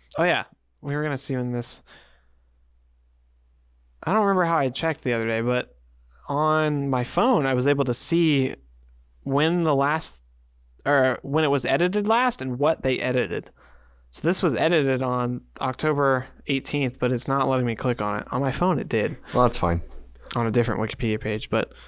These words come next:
Speaker 1: yeah, you can actually go in somehow and see what people are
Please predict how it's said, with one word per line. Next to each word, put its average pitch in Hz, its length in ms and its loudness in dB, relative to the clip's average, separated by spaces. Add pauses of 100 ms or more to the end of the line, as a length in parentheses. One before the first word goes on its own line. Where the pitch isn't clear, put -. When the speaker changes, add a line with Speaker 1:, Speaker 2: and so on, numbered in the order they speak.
(540)
Speaker 1:
yeah, 120 120 2
you 127 140 4
can 190 140 0
actually 175 280 0
go 139 220 2
in 139 320 0
somehow 131 540 -2
and 120 120 -6
see 143 440 0
what 131 380 2
people 127 300 0
are 120 240 -2